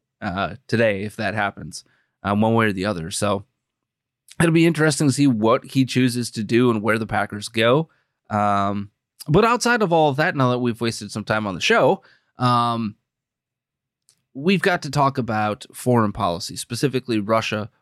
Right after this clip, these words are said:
World War three, the potentiality of that, um, and where the G O P stands. Where do the candidates stand when it comes to fighting on behalf of Ukraine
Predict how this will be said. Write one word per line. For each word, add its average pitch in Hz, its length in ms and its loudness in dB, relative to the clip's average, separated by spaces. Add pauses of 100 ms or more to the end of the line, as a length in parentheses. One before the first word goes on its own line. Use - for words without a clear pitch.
World 127 300 2
War 113 180 2
three, 104 480 -2 (220)
the 95 80 -18
potentiality 107 880 0
of 98 160 -4
that, 101 360 -6 (600)
um, 101 540 -2 (280)
and 139 160 2
where 233 220 6
the 240 140 0
G 170 240 -2
O 151 100 2
P 135 340 0
stands. 95 600 -4
Where 180 220 2
do 208 220 -2
the 165 140 -6
candidates 123 760 -2
stand 104 600 -4
when 101 120 -10
it 95 120 -10
comes 117 380 -2
to 101 420 -6 (240)
fighting 131 600 -2 (400)
on 123 160 2
behalf 113 480 0
of 160 180 0
Ukraine 147 720 -4